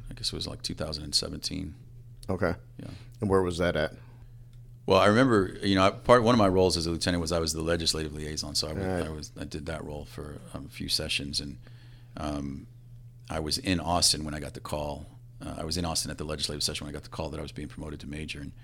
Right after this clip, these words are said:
Speaker 1: um, so, uh, my first assignment was at, was at Northwest Patrol. I was there for a,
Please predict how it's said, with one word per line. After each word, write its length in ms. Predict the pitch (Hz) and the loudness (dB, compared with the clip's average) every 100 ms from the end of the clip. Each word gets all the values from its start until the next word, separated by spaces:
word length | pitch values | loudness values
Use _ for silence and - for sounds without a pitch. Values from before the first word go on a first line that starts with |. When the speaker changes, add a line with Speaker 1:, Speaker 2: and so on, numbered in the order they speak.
| - - - - - - - - | -20 -18 -18 -18 -18 -18 -16 -8
Speaker 1:
um, 420 | 80 76 71 - - | -6 -4 -6 -10 -2
so, 440 | - 90 82 82 - - - - - | 2 4 4 0 -6 -16 -18 -12 -6
uh, 80 | |
my 160 | 85 85 | -2 -2
first 280 | - 131 117 | 4 4 6
assignment 380 | - 95 90 82 | 4 6 6 4
was 160 | 78 | 0
at, 140 | 78 - - - - - | -2 -4 -12 -20 -20 -14
was 260 | 92 80 76 | -8 -6 -6
at 160 | 76 | -6
Northwest 680 | 80 78 73 76 76 78 - - - | -6 -6 -4 -2 -2 0 -2 -4 -16
Patrol. 420 | - - 78 76 76 | -12 -6 -4 -4 -4
I 40 | |
was 140 | 76 82 | -6 -4
there 220 | 76 73 | -4 -6
for 400 | - 76 78 - - - - - - - - - | -8 -10 -8 -12 -16 -18 -18 -20 -20 -20 -14 -10
a, 140 | - | -10